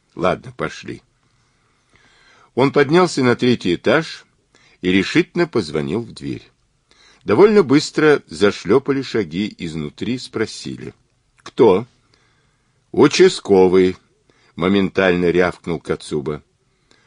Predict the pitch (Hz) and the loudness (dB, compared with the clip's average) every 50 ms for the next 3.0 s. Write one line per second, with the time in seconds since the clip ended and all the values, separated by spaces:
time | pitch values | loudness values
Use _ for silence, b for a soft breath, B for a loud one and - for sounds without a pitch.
0 | _ _ _ _ _ _ _ - 90 92 123 175 190 165 - - 180 175 160 147 | _ _ _ _ _ _ _ -10 -2 2 2 4 4 2 2 4 4 6 6 4
1 | 110 - - 131 131 113 131 196 220 214 - - 123 101 80 90 95 98 85 78 | 2 2 2 2 2 4 6 6 4 4 4 2 0 0 2 0 0 0 0 0
2 | 98 95 95 90 87 80 80 85 87 - 85 78 69 62 67 64 - _ _ _ | 0 0 0 0 -2 -2 -4 -4 -4 -4 -4 -6 -6 -6 -10 -14 -14 _ _ _